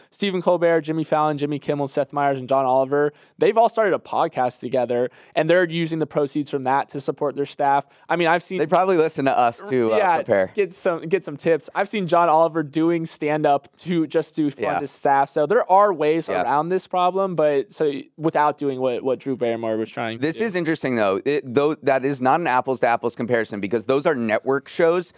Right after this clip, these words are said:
Speaker 2: and Drew Barrymore's show is a syndicated T V show. And I learned that these syndicated daytime talk shows actually have a contractual obli-,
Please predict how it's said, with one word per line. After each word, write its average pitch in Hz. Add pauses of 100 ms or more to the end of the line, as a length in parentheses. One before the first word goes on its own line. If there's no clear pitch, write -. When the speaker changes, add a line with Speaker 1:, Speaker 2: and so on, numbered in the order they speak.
(220)
Speaker 2:
and 139
Drew 135
Barrymore's 131
show 160
is 120
a 110
syndicated 151
T 170
V 170
show. 190 (240)
And 147
I 143
learned 143
that 117
these 127
syndicated 139
daytime 120
talk 110
shows 160 (380)
actually 151
have 143
a 123
contractual 131
obli-, 113